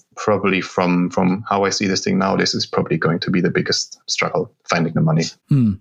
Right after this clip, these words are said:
Speaker 2: I've also, when I, when I did some research, uh, about the co-housing in general in many countries, quite often I saw that there is an architect living in the co-housing, the architect who designed the, the, you know, the co-housing. And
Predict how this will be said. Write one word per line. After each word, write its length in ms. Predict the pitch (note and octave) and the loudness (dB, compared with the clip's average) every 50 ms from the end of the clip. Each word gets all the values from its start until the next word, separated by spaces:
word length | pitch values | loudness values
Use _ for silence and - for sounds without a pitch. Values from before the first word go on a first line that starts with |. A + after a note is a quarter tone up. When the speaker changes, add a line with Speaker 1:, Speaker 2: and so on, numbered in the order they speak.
| _ | _
Speaker 2:
I've 160 | - C#3+ B2+ C#3 | -2 0 2 2
also, 240 | D#3+ D#3+ - F#3 | 0 0 0 0
when 160 | D#3 D3+ C#3 C#3+ | 0 2 2 2
I, 160 | C3+ C#3 C#3 | 2 0 0
when 160 | C#3 C#3+ C#3 | 2 2 2
I 60 | C#3 | 2
did 120 | C3+ D3+ D3+ | 2 0 0
some 180 | - - D3 | 0 0 2
research, 520 | B2+ C3 C#3+ - F3 F3+ F3+ - - - - - | 2 2 0 0 -2 -2 -2 -2 -4 -6 -4 -4
uh, 320 | C3 B2 B2 B2 A#2+ B2 B2+ | -2 0 0 0 0 0 0
about 240 | B2+ B2 B2 B2+ B2+ | 0 0 0 0 0
the 80 | C3 | -2
co-housing 480 | B2 - B2 G2+ C3 B2+ B2+ B2 C#3+ C3+ | 0 -2 -2 0 0 0 0 2 2 2
in 120 | C3+ B2+ | 2 2
general 500 | A2+ A#2+ A#2 A#2+ B2+ C3+ D#3 E3 D3+ - _ _ _ _ _ | 2 2 2 2 2 2 0 0 -2 -6 _ _ _ _ _
in 120 | - C#3 B2+ | 0 2 2
many 200 | B2 B2 C3 B2+ | 2 2 0 0
countries, 580 | - B2+ A#2+ A#2+ - D#3 D#3+ E3 - - - - _ - - - _ - | 0 0 0 0 0 0 0 0 0 -2 -6 -10 _ -20 -20 -20 _ -4
quite 240 | - G3+ A#3+ A#3+ - | -2 0 0 0 0
often 560 | E3 F3+ A3 - - - A#2 A2 G#2+ A2 A2+ - - _ _ | -2 -2 -2 -2 -2 -2 0 2 2 0 0 -2 -8 _ _
I 160 | - C3+ C3 B2+ | -2 0 0 0
saw 280 | - - - D3+ F3+ | 0 -2 -2 -2 0
that 240 | D#3+ D3 B2+ A#2+ B2 | 0 0 0 0 0
there 180 | C3 A#2+ A2+ A#2 | 0 2 2 0
is 140 | A#2 - | 0 0
an 120 | C#3 C3+ - - | -2 -2 0 0
architect 680 | F3+ A#3+ B3+ - - - - A#2+ A2 - - - - - - - _ _ - | 0 0 0 0 -2 0 0 0 0 -2 -4 -12 -18 -18 -18 -20 _ _ -2
living 480 | C3+ C3 C#3 D3+ D3+ B2 B2+ A#2 A2 A2+ - - | 0 2 2 2 2 2 2 2 2 0 0 0
in 100 | D3 B2+ | 2 2
the 100 | B2 B2 | 2 2
co-housing, 560 | - C3+ A#2 - C3+ C#3 D3 B2 A2+ A#2 A2 | 0 -2 0 2 2 2 2 2 2 2 2
the 80 | A2+ A2 | 2 2
architect 480 | A#2 C#3 C3+ - D3 B2 C#3 B2 - | 2 0 0 0 -2 -2 -2 -2 -4
who 140 | - - E3 | -2 0 2
designed 480 | C#3 C#3+ C3 A#2 C3+ C#3+ E3+ F3 C3 A#2 | 2 2 2 2 0 0 0 0 0 0
the, 200 | B2 A#2 A2+ A2+ | 0 2 2 0
the, 320 | G#2 A#2 A2+ G#2+ A2 A2 | 0 0 0 0 2 2
you 120 | A2 A2+ | 2 2
know, 100 | A2+ A#2 | 2 2
the 100 | A2+ A2+ | 2 0
co-housing. 540 | A#2 - A#2 A2 B2+ C3 C3 A#2 A#2+ A2 A2 - _ - - - - - _ _ | 0 0 0 0 2 0 0 0 0 -2 -2 -2 _ -16 -20 -20 -20 -20 _ _
And 440 | - C3 B2+ B2 B2+ B2+ B2 A#2+ - | -2 0 2 2 2 2 0 0 -2